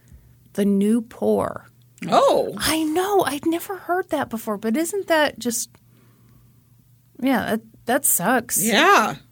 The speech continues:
Speaker 1: It was a rough time for the American automotive industry,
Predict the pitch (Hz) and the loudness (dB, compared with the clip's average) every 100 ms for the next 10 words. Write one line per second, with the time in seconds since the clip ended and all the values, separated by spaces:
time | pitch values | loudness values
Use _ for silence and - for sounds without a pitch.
0 | _ _ _ _ - - - - 370 381 | _ _ _ _ -20 -20 -6 6 6 8
1 | 311 220 226 311 - - 302 311 339 - | 6 6 4 4 0 -2 0 0 -2 -6
2 | - 285 269 240 226 240 240 214 208 214 | -6 -2 0 0 2 0 -2 -2 0 2
3 | 262 277 277 269 262 - 294 | 2 2 2 2 0 -4 -4